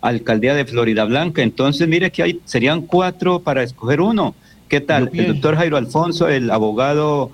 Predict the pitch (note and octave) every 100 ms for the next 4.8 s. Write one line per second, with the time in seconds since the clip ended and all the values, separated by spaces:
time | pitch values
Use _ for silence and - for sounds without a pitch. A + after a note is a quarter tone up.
0 | - - - - A#2+ A2+ A2 - B2+ A#2
1 | A#2+ A#2+ A#2+ A2 G#2 G2+ G2 F#2+ F#2+ F#2
2 | F2 - - - - - C3+ C3 C#3+ C#3+
3 | D#3 B2 - F3 F3+ F#3 F#3+ - - C#3+
4 | C#3+ C3+ B2 B2+ D3+ F3 F#3+